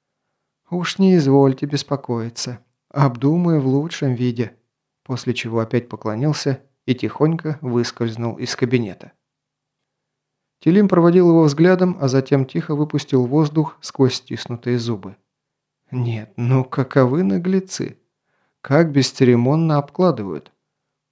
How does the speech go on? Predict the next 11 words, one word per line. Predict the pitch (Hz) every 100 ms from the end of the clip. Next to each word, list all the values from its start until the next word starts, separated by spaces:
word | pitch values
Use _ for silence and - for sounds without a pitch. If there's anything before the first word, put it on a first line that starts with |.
| _ _ _ _
Впрочем, | _ 196 214 214 208 175 -
один | 143 180 208
позитивный | 170 156 170 175 170
момент | 156 156 190 202 -
в | 127
затеянном | 113 127 135 131 123 120
Банге | 123 123 120
разговоре | 117 113 127 170 180 170
всё-таки | - 170 160 165
был. | 147 113 90 _ _ _ _ _ _ _ _
Список. | - - 175 - - _